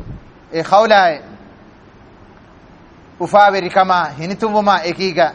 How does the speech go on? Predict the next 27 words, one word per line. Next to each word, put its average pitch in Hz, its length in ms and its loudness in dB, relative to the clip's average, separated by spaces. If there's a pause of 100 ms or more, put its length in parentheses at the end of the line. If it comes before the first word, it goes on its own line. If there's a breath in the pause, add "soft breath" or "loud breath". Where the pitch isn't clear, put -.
(220)
hebege 226 400 2
bi 185 100 -4
basta 180 320 0
ke 175 220 -6 (580)
Khawla 180 340 2
en 165 80 -4
anna 170 160 -6
hutten 165 280 -6
wata 170 180 0
Khawla 202 360 2
e 170 80 -4
ve. 147 340 -10 (1800)
Ya 240 200 4
ekuga 254 280 2
demona 254 420 2
ayatuga, 262 480 0
Ibn 175 160 -10
Taymiyyah 226 300 2
rahimahullah 214 440 0
bayan 196 260 2
ko 196 80 -6
fami, 180 380 -4 (960)
bayan 190 260 2
ko 196 120 0
fami 180 240 -2
mi 170 180 -8
aye. 185 400 2